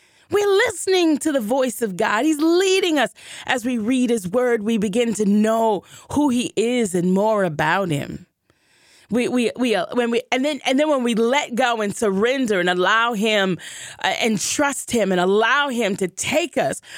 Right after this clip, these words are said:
where he wants to go. No resistance, no opening your eyes and be like, "Oh, I don't like that. I don't like how that feels. I remember I experienced that a year ago. I don't wanna do it."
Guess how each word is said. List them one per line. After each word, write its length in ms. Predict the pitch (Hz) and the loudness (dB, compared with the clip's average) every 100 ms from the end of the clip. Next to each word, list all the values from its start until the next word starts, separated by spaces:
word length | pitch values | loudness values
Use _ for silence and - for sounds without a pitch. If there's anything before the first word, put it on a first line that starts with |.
| - - | -14 -2
where 180 | 220 | -2
he 160 | 208 233 | 0 -2
wants 320 | 202 202 185 | 0 -2 -2
to 80 | - | -2
go. 160 | 180 170 | 0 2
No 500 | 208 285 311 285 208 | 2 2 0 -2 0
resistance, 800 | 240 165 254 - - 180 - | -2 0 -4 -2 -2 -2 -2
no 400 | 220 262 294 294 - - - | -2 0 2 0 -2 -8 -4
opening 400 | 277 254 262 247 | -2 -2 0 0
your 140 | 214 | 0
eyes 360 | - 233 226 202 | 0 0 0 0
and 100 | 220 | -2
be 80 | 202 | 0
like, 180 | 175 - | 0 0
"Oh, 100 | 294 | 0
I 160 | 294 269 | 2 2
don't 180 | 285 262 | 2 2
like 280 | 262 294 | 2 0
that. 480 | 262 294 285 285 - _ _ _ _ _ - | 0 2 2 2 -2 _ _ _ _ _ -4
I 120 | 247 | -2
don't 140 | 285 | 0
like 180 | 277 262 | 0 0
how 200 | 269 262 | 0 2
that 180 | 277 - | 0 -2
feels. 520 | _ 269 285 277 269 | _ -2 2 2 2
I 120 | 247 | 0
remember 360 | 262 269 269 269 | 0 0 0 0
I 100 | 247 | -2
experienced 720 | 254 - - 269 269 269 - | -4 -10 -2 0 2 0 0
that 180 | 226 254 | -2 -2
a 20 | |
year 320 | 240 247 269 | -2 0 0
ago. 240 | 247 254 247 | 0 0 0
I 100 | 262 | 2
don't 120 | 262 | 2
wanna 240 | 262 262 | 0 0
do 340 | 202 269 262 277 | -2 -2 0 2
it." 260 | 254 - | 2 0